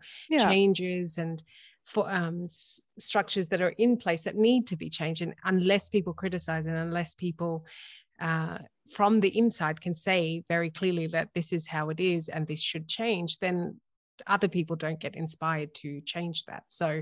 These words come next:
Speaker 1: Yeah.
Speaker 2: um, it's not a criticism that just stops with you just complaining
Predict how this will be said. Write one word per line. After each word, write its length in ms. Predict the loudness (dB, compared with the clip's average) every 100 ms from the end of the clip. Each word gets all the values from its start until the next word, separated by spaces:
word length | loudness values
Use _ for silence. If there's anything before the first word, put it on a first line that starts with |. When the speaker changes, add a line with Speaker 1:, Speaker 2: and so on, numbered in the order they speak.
| -6 -16 -6 0
Speaker 1:
Yeah. 180 | 2 2
Speaker 2:
um, 300 | 2 -2 -10 _ _ -4
it's 160 | 0 4 4
not 160 | 4 0 -10 -8 -6
a 20 | -4
criticism 480 | -2 -2 -4 -4 -2 -2
that 120 | -4 -6
just 120 | -6 -2
stops 280 | -4 -4 -6 -6
with 200 | -6 -6
you 80 | -4 -4
just 140 | -6 -8
complaining 460 | -8 -2 0 0